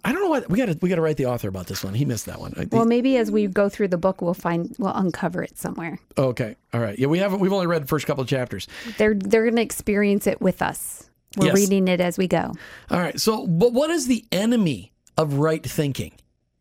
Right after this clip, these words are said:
Speaker 1: I mean, I, I, I think T V can be the enemy of right thinking.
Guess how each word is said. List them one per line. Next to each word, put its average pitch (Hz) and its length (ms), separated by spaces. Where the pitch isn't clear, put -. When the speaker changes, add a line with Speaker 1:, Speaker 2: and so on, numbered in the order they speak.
Speaker 1:
I - 20
mean, 180 180
I, 165 200
I, 180 180
I 147 120
think - 240
T 147 180
V 131 200
can 170 100
be 147 80
the 151 120
enemy 151 200
of 139 100
right 139 220
thinking. 175 400